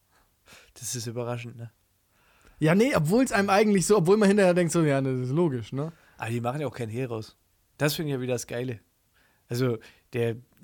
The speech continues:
Speaker 1: ich, ich glaube, in erster Linie
Speaker 2: Ja, aber
Speaker 1: verdienen
Speaker 2: nicht nur bei Duell um die Welt, auch so Einspieler, wo, ich weiß nicht, da haben sie mal irgendwie so Fahrraddiebe versucht zu
Speaker 1: Ja,
Speaker 2: catchen
Speaker 1: genau, ja.
Speaker 2: und so halt,
Speaker 1: Ja, aber
Speaker 2: ne?
Speaker 1: das ist doch,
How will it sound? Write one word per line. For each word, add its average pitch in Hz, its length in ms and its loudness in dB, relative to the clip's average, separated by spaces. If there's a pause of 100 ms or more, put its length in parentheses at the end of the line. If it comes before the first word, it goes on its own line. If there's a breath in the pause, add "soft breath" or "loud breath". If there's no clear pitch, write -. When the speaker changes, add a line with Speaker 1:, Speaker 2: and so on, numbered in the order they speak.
(380)
Speaker 1:
ich, - 240 -14
ich 156 120 -14
glaube, 180 300 -4
in 143 300 -6
erster 156 320 -6
Linie 143 220 -2
Speaker 2:
Ja, 139 60 0
aber 160 60 2
Speaker 1:
verdienen 185 200 2
Speaker 2:
nicht 262 120 2
nur 254 160 4
bei 190 140 4
Duell 180 260 4
um 208 120 2
die 143 140 0
Welt, 202 220 0
auch 175 140 0
so - 180 -4
Einspieler, 202 720 0
wo, 156 60 2
ich 151 140 0
weiß 185 120 0
nicht, 208 80 -2
da 165 60 2
haben 175 160 0
sie 208 60 -2
mal 185 160 0
irgendwie 185 240 2
so 160 120 -2
Fahrraddiebe 170 800 -2
versucht 151 560 -4
zu 139 120 -2
Speaker 1:
Ja, 156 80 0
Speaker 2:
catchen 170 180 0
Speaker 1:
genau, 147 200 -2
ja. 127 120 -2
Speaker 2:
und 131 80 -4
so 131 260 -6
halt, 123 80 -2
Speaker 1:
Ja, 120 60 -2
aber 123 100 -6
Speaker 2:
ne? 135 80 -4
Speaker 1:
das 156 140 -4
ist - 100 -8
doch, 135 120 -8